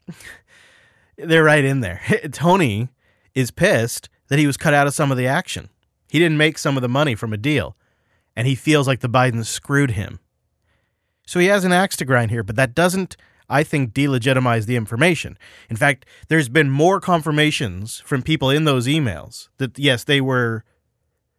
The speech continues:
they were the recipients or the senders, and now you have Tony Bobulinski, who is saying the same thing. And he, as a former service member,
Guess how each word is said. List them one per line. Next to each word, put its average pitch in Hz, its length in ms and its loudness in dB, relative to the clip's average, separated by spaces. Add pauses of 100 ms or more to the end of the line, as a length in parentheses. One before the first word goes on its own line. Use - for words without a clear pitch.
(140)
they 139 200 2
were 135 200 2
the 123 120 -4
recipients 127 560 -2
or 123 60 -4
the 110 100 -6
senders, 120 500 -2
and 139 180 -2
now 147 140 2
you 143 180 0
have 131 160 0
Tony 143 240 -2
Bobulinski, 120 580 -2
who 113 100 -2
is 104 100 -4
saying 117 280 -2
the 98 60 -8
same 98 240 -6
thing. 92 360 -4 (600)
And 143 360 2 (1600)
he, 220 320 -2
as 135 100 0
a 143 80 -4
former 147 400 -2
service 196 420 0
member, 107 440 -4